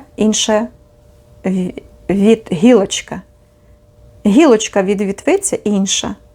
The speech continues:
І вже оцього, що тут зараз показало, не буде. Е, чому я кажу? Бо я роблю розклади на рунах свої, так? Я ви-, завжди я роблю. Знаєте, як люди живуть уже, хто з картами, таро живе, хто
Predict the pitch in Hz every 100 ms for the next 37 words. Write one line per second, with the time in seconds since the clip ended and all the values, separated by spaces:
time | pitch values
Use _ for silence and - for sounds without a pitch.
0 | _ _ - 220 208 247 240 226 247 233
1 | 220 214 - 208 208 208 208 208 208 202
2 | 240 294 214 202 208 - - 190 - _
3 | - - - - - 170 196 190 - 240
4 | 285 269 240 240 254 349 226 220 214 214
5 | 208 208 208 - 208 196 202 196 208 339
6 | 359 294 - - 233 220 214 - 277 -
7 | 202 196 190 202 190 196 220 214 202 226
8 | 190 175 180 185 175 185 202 220 285 294
9 | 208 214 220 220 196 220 226 196 190 185
10 | 180 - 208 - - 285 269 220 208 196
11 | - 208 254 311 226 202 208 196 190 -
12 | 190 185